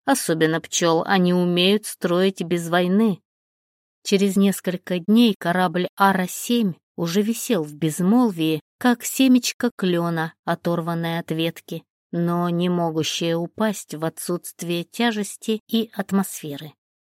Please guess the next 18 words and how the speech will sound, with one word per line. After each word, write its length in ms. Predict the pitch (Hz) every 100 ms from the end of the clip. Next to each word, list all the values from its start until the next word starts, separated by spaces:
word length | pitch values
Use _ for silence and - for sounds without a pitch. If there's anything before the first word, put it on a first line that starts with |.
| -
Его 360 | 170 208 247 233
корпус, 540 | - 262 220 170 -
покрытый 640 | 175 165 185 180 185 180 -
пылью 520 | 247 254 190 175 165 160 _
межпланетного 960 | 180 175 - 175 180 180 - 175 170
пространства, 920 | 170 185 175 - 226 233 196 - 160 165 - -
едва 440 | 196 226 233 269
отражал 500 | 247 220 220 214 226
свет 400 | - 202 214 214
далекого 600 | 190 196 196 190 - 185 190
солнца. 600 | - 180 147 - - - _ _ -
Внутри 640 | 160 175 170 196 208 190
тишина, 760 | - 202 - 208 202 226 180 - _ _ -
нарушаемая 840 | 180 180 - 196 185 185 180 185
лишь 320 | 180 180 -
мягким 640 | 185 180 175 - - 175 175
гулом 380 | 180 185 180 180
жизнеобеспечения 1500 | 160 180 170 175 175 165 185 - 240 247 - 165 165 165